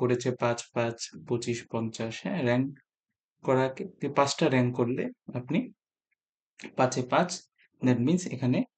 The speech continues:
পঁচিশে পঁচিশ পেয়ে যাবেন। এখানে এই জিনিসটার মানে হচ্ছে আপনার ট্যাগের পাশে এই যে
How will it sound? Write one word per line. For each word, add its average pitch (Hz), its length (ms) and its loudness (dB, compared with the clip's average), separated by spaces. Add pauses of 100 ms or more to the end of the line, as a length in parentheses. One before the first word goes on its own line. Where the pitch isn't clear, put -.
পঁচিশে 127 400 0 (640)
পঁচিশ 156 320 2 (580)
পেয়ে 127 220 6
যাবেন। 107 240 -2 (760)
এখানে 180 280 6 (180)
এই 175 140 12
জিনিসটার 170 440 6 (100)
মানে 127 160 8 (100)
হচ্ছে 127 320 -2 (800)
আপনার 156 280 0 (520)
ট্যাগের 151 380 6
পাশে 139 240 4 (280)
এই 147 160 -4
যে 127 60 -2